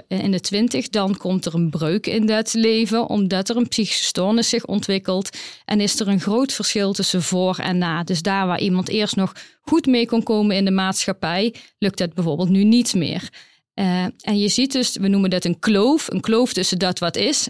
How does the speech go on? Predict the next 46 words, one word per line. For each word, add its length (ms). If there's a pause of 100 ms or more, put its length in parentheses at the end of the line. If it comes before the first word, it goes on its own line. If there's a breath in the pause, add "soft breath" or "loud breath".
en 160
wat 200
nu, 440 (360 loud breath)
eh, 160 (240)
op, 420 (120)
eh, 180
dit 200
moment 460
feitelijk 420
de 60
situatie 760
is. 280 (300 loud breath)
En 160
op 120
de 60
momenten 400
dat 160
dat 240
in 60
het 140
leven 320
zichtbaar 520
wordt, 360
bijvoorbeeld 640
als 180
iemand, 500
dit 220
is 80
een 100
hele 200
heftige, 580 (280 loud breath)
maar 180
een 120
crisis 400
wordt 200
opgenomen, 800 (300 soft breath)
dan 140
was 180
eerst 280
natuurlijk, 400
iemand 240
kon 180
goed 180
functioneren 680
en 100
nu 260